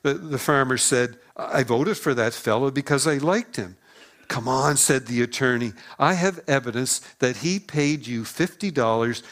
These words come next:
to get your vote." And then the farmer said, "Well,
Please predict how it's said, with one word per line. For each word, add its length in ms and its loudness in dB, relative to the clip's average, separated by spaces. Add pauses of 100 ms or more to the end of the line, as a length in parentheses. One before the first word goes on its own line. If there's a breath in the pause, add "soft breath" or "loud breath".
(160 loud breath)
to 100 -6
get 380 -2
your 240 0
vote." 400 -2 (560 loud breath)
And 120 2
then 160 0
the 80 0
farmer 420 0
said, 400 2 (300 loud breath)
"Well, 360 0